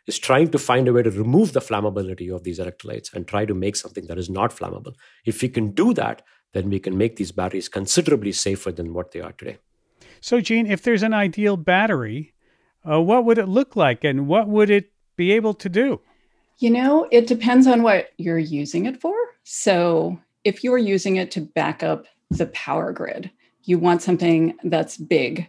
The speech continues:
Speaker 3: You want something that's very long-lived, and, you know, you want <laughs> something that won't catch on fire.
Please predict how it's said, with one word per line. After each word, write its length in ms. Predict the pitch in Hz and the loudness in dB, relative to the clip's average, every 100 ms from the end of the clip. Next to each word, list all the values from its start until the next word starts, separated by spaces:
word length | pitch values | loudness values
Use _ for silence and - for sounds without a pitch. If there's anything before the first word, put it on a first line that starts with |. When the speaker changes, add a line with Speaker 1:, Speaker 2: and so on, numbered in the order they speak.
| _ | _
Speaker 3:
You 140 | 175 | -4
want 180 | 160 170 | -2 -2
something 600 | - 165 160 165 160 165 - | -2 -6 -2 0 0 -2 -4
that's 460 | 165 160 - - _ _ _ | -4 -4 -4 -12 _ _ _
very 300 | 156 165 175 | 0 4 6
long-lived, 720 | 170 165 160 151 160 151 165 180 - - | 6 4 4 4 2 -2 -4 -12 -10 2
and, 420 | 170 165 165 - - | 4 6 4 0 -4
you 140 | 196 | 2
know, 160 | 160 156 | 2 2
you 180 | 170 160 | 0 2
want 160 | 262 | 2
<laughs> 60 | - | 4
something 240 | 196 190 | 2 2
that 160 | 170 156 | 2 2
won't 240 | 156 156 - | 0 -2 -6
catch 220 | - 160 160 | -8 -6 -4
on 140 | 147 | -6
fire. 420 | - - 151 302 | -6 -6 -4 -6